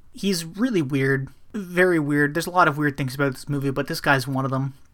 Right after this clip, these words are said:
He just seems like he's on acid or something the whole movie. But eventually, like, Otto goes home.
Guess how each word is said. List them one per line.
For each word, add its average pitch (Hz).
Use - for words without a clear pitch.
He 165
just 165
seems 160
like 143
he's 131
on 135
acid 139
or 151
something 143
the 135
whole 139
movie. 139
But 151
eventually, 208
like, 165
Otto 185
goes 156
home. 196